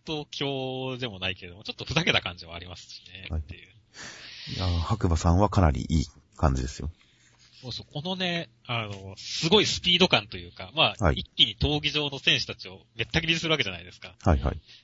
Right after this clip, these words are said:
Speaker 1: この見開きのカットとかもね、すごい迫力ありますしね、スピード感伝わってきますよ。
Speaker 2: そうですね、このわけの、
Speaker 1: ズバズバズバズバ。
Speaker 2: わけのわかんなさは伝わってきていいですね。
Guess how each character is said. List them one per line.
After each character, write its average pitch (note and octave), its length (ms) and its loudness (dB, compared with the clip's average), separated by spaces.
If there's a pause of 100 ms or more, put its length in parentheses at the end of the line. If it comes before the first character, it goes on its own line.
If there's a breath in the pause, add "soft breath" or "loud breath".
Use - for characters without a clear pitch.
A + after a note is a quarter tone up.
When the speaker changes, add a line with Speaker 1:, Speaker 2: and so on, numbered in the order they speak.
Speaker 1:
こ D#3 120 -12
の D3+ 120 -10
見 C#3 100 -10
開 E3+ 260 4
き - 140 -2
の D3 420 -2
カ D3 120 0
ッ - 20 -18 (380)
ト G2 80 -14
と F#2 100 -14
か E2+ 120 -20
も F2 100 -20
ね、 F2 80 -18
す - 180 -12
ご C#3 200 2
い F#2+ 140 0
迫 - 220 -6
力 D3+ 180 4
あ C#3+ 60 10
り C#3 80 4
ま D3 80 -4
す - 120 -8
し - 60 -20
ね、 F2+ 80 -20
ス - 140 -8
ピ F3+ 80 -2
ー - 20 -2
ド F3 80 0
感 G2 140 -2
伝 - 160 -6
わ B2+ 60 0
っ - 40 -14
て - 80 -8
き - 60 -12
ま A#2+ 100 -2
す - 80 -20
よ。 - 60 -20 (380 soft breath)
Speaker 2:
そ - 160 0
う - 20 4
で F2 60 -4
す - 80 -4
ね、 - 80 -4
こ A2 60 4
の G2+ 60 6
わ C3+ 120 10
け C3+ 120 2
の、 G2 100 6
Speaker 1:
ズ - 20 -
バ E2 40 6
ズ E2 60 4
バ - 60 -6
ズ - 20 -16
バ - 0 -
ズ - 60 -12
バ。 - 60 -6
Speaker 2:
わ C3+ 100 8
け C3+ 100 -2
の F#2+ 100 4
わ F#2 100 6
か A#2 120 2
ん A2 80 -4
な A#2 80 0
さ F#2+ 140 -4
は D2+ 80 -2
伝 - 140 -16
わ F#2+ 60 2
っ E2+ 60 -6
て F2+ 100 -8
き - 40 -10
て E2 100 -10
い D#2+ 40 -2
い - 20 -4
で A#1+ 80 -10
す - 140 -20
ね。 C#2+ 140 -12